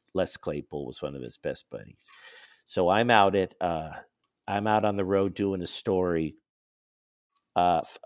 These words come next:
on the, uh, the Anthrax Public Enemy Primus tour. I believe it was ninety-three, maybe, but I'm in Denver, Colorado, and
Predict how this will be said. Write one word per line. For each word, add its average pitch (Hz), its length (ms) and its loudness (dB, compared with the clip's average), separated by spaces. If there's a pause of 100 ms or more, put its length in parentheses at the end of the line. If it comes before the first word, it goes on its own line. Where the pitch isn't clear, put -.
on 87 280 -2
the, 92 300 0
uh, 82 220 -6 (100)
the 98 240 2
Anthrax 127 640 0
Public 110 440 4
Enemy 95 500 0
Primus 95 760 -4
tour. 73 460 -8 (380)
I 78 100 -8
believe 117 480 4
it 131 80 -2
was 90 340 -6
ninety-three, 98 2000 -6
maybe, 85 440 -4
but 90 140 -2
I'm 123 100 0
in 95 120 -2
Denver, 107 440 2
Colorado, 82 920 0 (360)
and 92 240 -2